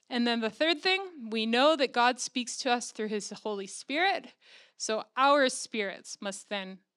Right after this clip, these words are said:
discern or perceive what the Spirit's saying. Okay, so still, we're still working this out. How do we hear God for ourselves?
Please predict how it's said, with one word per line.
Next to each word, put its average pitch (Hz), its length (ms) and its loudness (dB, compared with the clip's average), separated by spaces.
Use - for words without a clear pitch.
discern 208 500 -10
or 220 80 -14
perceive - 480 -12
what 135 100 -10
the - 60 -20
Spirit's - 380 -10
saying. - 340 -14
Okay, 185 220 -14
so 202 320 -4
still, - 340 -2
we're 220 120 -10
still 285 200 4
working 294 240 4
this 254 160 0
out. 196 160 0
How 247 260 6
do 285 140 2
we 277 140 4
hear 226 240 0
God 208 260 -2
for 220 140 0
ourselves? - 600 -6